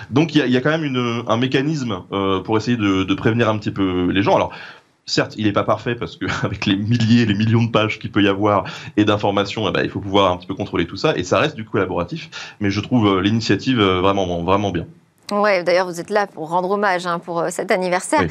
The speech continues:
Speaker 2: Alors, vous avez également fondé une association, euh, la Vidéothèque d'Alexandrie, pour, euh, promouvoir la création, euh, culturelle et éducative.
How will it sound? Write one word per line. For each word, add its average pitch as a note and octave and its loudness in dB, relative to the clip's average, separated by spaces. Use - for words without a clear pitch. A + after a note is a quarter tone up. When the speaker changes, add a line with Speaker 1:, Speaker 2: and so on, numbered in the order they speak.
Speaker 2:
Alors, A#3+ 2
vous A#3+ -2
avez C#4 2
également D4 2
fondé C#4 0
une C#4 4
association, B3+ 2
euh, G3+ 4
la G3 4
Vidéothèque G#3+ 0
d'Alexandrie, A3+ 0
pour, F#3+ -2
euh, D#3+ 2
promouvoir A3+ 0
la G#3 0
création, A#3 0
euh, G3+ 0
culturelle A#3 2
et G#3 4
éducative. A3+ 0